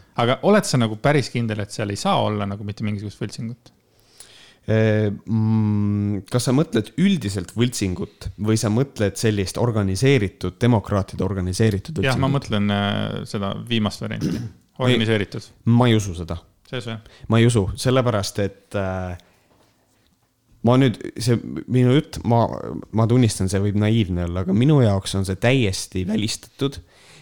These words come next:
Speaker 2: et inimesed, kes seisavad sellise vabaduse eest, nagu demokraadid tegelikult seisavad, on ju, ähm, ma ei taha uskuda, et need on need inimesed, kes samal ajal seda demokraatlikku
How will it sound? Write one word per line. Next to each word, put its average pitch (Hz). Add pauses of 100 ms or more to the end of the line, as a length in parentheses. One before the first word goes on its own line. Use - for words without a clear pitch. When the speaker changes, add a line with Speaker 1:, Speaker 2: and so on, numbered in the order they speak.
(100)
Speaker 2:
et 95
inimesed, 113
kes -
seisavad 113
sellise 101
vabaduse 92
eest, -
nagu 90
demokraadid 92
tegelikult 92
seisavad, 127 (240)
on 104
ju, 101 (600)
ähm, 95 (720)
ma 101
ei 98
taha 139
uskuda, 107 (100)
et 98
need 120
on 104
need 107
inimesed, 92 (180)
kes 95
samal 107
ajal 98 (100)
seda 92
demokraatlikku 95